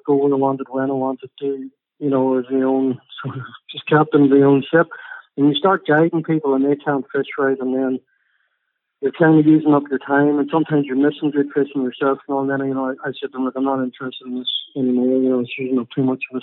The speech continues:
my time, and I don't really need the money, and I'm just not interested," you know. So then he offered me, he said, "Would you be interested to give you a full-time job?"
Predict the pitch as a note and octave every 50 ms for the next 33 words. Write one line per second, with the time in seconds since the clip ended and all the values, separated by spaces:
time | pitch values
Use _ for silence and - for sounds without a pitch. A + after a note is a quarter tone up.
0 | - C#3 C3+ C3 C3 C3 B2+ B2+ B2 C3+ C3 B2+ B2+ C3+ C3 C3 C3 C3 C3 C3
1 | C3 - B2+ C3 C3 C3 C3+ C3+ C3 C3 B2+ B2+ B2+ B2+ B2+ _ _ _ _ _
2 | - C#3+ C3 - C3+ C3+ - - D3+ C#3 C3 C3+ C#3 C#3+ C#3+ D3 D3 C#3 C3+ C3+
3 | - C3+ A#2+ C#3 C3+ C3+ C3+ C3 C3 _ _ - - - - - _ _ _ -
4 | D3+ C#3 D3 D#3+ D#3+ C#3 D3 D#3 D3+ D3 D3 D3 D3 D3+ C3+ - C3 C3+ C3+ C3+
5 | C3 C3 C3+ C3 B2+ - C#3+ C#3 C#3+ C3+ C3+ C3 C#3+ D3+ D3 C#3+ D3 C#3+ - -
6 | C3 B2 B2+ C#3 B2+ B2+ B2+ B2+ - C3+ C3 B2+ - C#3 C3 C3 B2+ A#2+ - C3+
7 | C#3 D3 D3+ C#3